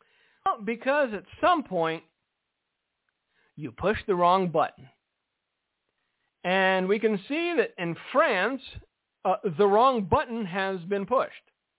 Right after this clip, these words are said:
Violent riots and economically damaging activist actions broke out in France on Tuesday as the country saw one of its biggest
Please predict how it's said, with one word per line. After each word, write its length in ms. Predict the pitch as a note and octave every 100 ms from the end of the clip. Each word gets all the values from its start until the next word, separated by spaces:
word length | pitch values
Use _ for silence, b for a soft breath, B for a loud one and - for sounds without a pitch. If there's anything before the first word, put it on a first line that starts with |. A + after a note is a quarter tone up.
| _ _ _ _ _ _ _ _ _ _ _ _ _ _ _ _ _ _ _ _ _ _ _ _ _ _ _ _ _ _ C3+
Violent 480 | F3 A3 F4+ F4+ A#3+
riots 460 | G3 F#3+ A#3 C4 - G#3
and 180 | D#3+ - G3+
economically 680 | G#3 A3+ G#3+ A3+ A3 G#3
damaging 640 | F3 D#3+ E3 F#3+ F3 E3+ E3
activist 520 | F#3+ G#3+ A3+ A3+ F3 -
actions 480 | D#3+ D3+ D#3 E3 D#3+
broke 300 | D3+ F#3+ B3
out 200 | A#3 A#3+
in 140 | G#3+ F#3+
France 360 | F#3+ G#3 G3
on 200 | F3+ F3 - _
Tuesday 560 | - G4+ G#3 B2+ C#3+ G3+ _ _ _ _ _ _ _ _ _ _
as 480 | F#3+ G3 G3+ G3+ G#3 E3
the 100 | E3+
country 420 | G3 C4+ E4+ D4+ C4+
saw 180 | A3+ A3
one 200 | G3 C4
of 80 | B3
its 140 | F#3+ D3+ D3
biggest 300 | F4 E4+